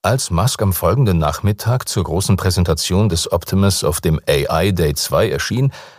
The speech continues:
hasteten Dutzende von Ingenieuren mit besorgten Gesichtern durch die Hallen. Ein Stecker in der Brust von Optimus hatte sich gelockert,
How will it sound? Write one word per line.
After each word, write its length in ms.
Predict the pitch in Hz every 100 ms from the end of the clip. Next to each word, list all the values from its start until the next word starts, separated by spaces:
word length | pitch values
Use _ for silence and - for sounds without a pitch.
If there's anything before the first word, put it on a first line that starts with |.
| _ _
hasteten 600 | - 123 - 123 - 107
Dutzende 480 | - 131 - 120 107
von 160 | 98 92
Ingenieuren 640 | 101 90 76 90 120 110
mit 140 | 95 -
besorgten 540 | 80 76 90 - 87
Gesichtern 560 | 76 71 - - 71 65
durch 220 | 60 -
die 120 | -
Hallen. 420 | - 53 52 85 - _ _ _ _ _ _ _ _ _ _ -
Ein 240 | 82 80
Stecker 420 | - - 113 92
in 80 | 76
der 140 | 76 73
Brust 300 | 82 104 -
von 120 | 90
Optimus 520 | 92 - 95 90 -
hatte 180 | 90 87
sich 180 | 85 -
gelockert, 500 | 85 95 107 104